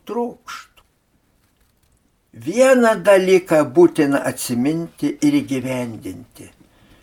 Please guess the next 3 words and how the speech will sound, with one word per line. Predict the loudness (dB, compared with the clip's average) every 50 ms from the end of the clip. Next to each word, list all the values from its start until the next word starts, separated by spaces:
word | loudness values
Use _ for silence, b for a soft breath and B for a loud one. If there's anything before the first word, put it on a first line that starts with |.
| b b
Šventai | b -6 -2 2 4 4 4 2 0 -4 -4 -2 0 0 0 0
ir | 0 -2 -2
maldingai, | 0 0 0 0 0 0 -2 -4 -4 -4 -4 -4 -4 -6 -8 -8 -10 -14 -16 -16 -16 -16 -20